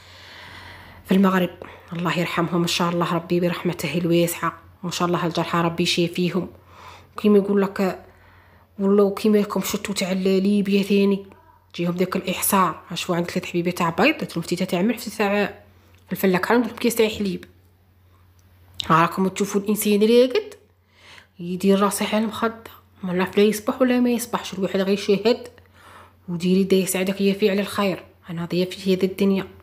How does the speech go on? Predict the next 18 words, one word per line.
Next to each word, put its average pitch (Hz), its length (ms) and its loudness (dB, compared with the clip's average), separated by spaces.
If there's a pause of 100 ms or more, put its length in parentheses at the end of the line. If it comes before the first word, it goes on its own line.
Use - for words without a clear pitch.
(100)
رانا 170 400 0
ضياف 185 320 0
ويا 190 140 2
سعدك 190 380 -4
اللي 196 240 -2
كيما 208 260 -2
يقول 202 200 0
لك 202 140 0
الابتسامه 208 680 0
في 208 160 -4
وجه 214 400 0
اخيك 226 340 -8
صدقه. 240 520 -8 (880)
هي 175 120 4
دي 196 100 4
اللي 208 120 4
نقولها 202 280 0
لحبيباتي، 196 600 0